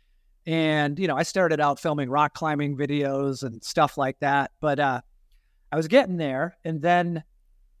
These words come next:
I kinda decided, like, "Okay, I've been in this industry for a while. I've got some experience. I know what I'm doing.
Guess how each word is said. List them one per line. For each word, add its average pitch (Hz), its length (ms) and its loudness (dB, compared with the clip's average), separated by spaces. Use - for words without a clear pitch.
I 156 60 -10
kinda 247 280 2
decided, 165 640 2
like, 160 260 -4
"Okay, 156 460 -2
I've 139 100 -16
been 202 160 6
in 202 100 4
this 175 160 0
industry 165 440 -2
for 147 160 -6
a 139 80 -2
while. 143 320 0
I've 135 160 -2
got 170 220 2
some 170 160 -2
experience. 156 760 -2
I 143 60 -4
know 147 200 0
what 156 140 2
I'm 135 120 -2
doing. 170 420 2